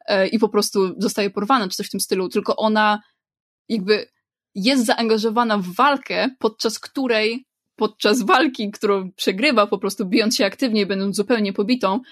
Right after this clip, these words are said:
trafia jakby, y, w sensie zostaje porwana, bo po prostu nie była w stanie wygrać walki. Dla mnie to, dla mnie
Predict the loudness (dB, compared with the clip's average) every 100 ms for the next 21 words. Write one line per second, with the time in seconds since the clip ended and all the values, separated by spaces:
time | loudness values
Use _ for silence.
0 | _ -2 -2 0 2 2 2 0 -4 -2
1 | -2 -2 -4 -8 -8 -6 -6 -2 0 0
2 | 2 2 2 0 0 2 2 2 0 -2
3 | -2 -2 0 0 0 0 2 2 4 2
4 | 2 0 0 0 0 0 0 -2 -2 -2
5 | -2 0 -2 0 0